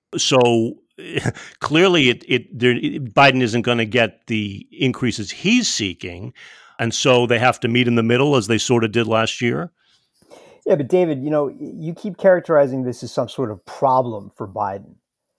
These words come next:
Speaker 2: This is, actually plays right into his hands because he knows none of this is gonna get, is gonna happen.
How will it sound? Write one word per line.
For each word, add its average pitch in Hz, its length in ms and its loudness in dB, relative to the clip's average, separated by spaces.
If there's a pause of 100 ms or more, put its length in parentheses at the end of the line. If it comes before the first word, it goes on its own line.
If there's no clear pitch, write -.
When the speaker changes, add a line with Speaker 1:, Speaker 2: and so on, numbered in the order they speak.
(300)
Speaker 2:
This 165 160 -4
is, 143 180 -10 (260)
actually 156 360 -2
plays 139 280 -2
right 127 400 0 (260)
into 127 240 -8
his 110 140 -12
hands 110 560 -12 (120)
because 131 240 -10
he 165 120 -6
knows 190 240 2
none 110 180 -4
of 101 80 -10
this 104 220 -14
is - 80 -20
gonna 107 160 -10
get, - 320 -20
is 113 100 -14
gonna 110 160 -12
happen. - 340 -18